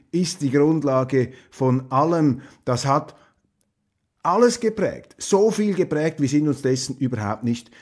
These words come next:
bewusst. Und was ist eigentlich die wichtigste Botschaft, meine Damen und Herren, des Christentums? Worum geht's da eigentlich? Was ist das Entscheidende? Und aus meiner Sicht ist das Entscheidende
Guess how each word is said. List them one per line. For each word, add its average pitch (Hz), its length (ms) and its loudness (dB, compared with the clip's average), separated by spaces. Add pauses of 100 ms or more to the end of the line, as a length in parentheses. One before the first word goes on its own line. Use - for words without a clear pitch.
(100)
bewusst. 135 340 0
Und 135 100 2
was 170 180 -2
ist 214 180 -4
eigentlich 185 520 -4
die 139 160 -2
wichtigste 165 640 -2
Botschaft, 147 580 -2
meine 135 260 0
Damen 131 360 2
und 123 140 0
Herren, 135 420 0 (320)
des 123 160 0
Christentums? 151 920 0 (140)
Worum 156 420 4
geht's 156 360 4
da 160 140 -2
eigentlich? 117 560 0
Was 135 260 -4
ist 160 220 -2
das 143 280 -2 (340)
Entscheidende? 131 840 0 (300)
Und 120 120 -2
aus 131 120 0
meiner 190 280 0
Sicht 175 360 -2
ist 147 160 -6
das 139 340 -4 (300)
Entscheidende 135 960 2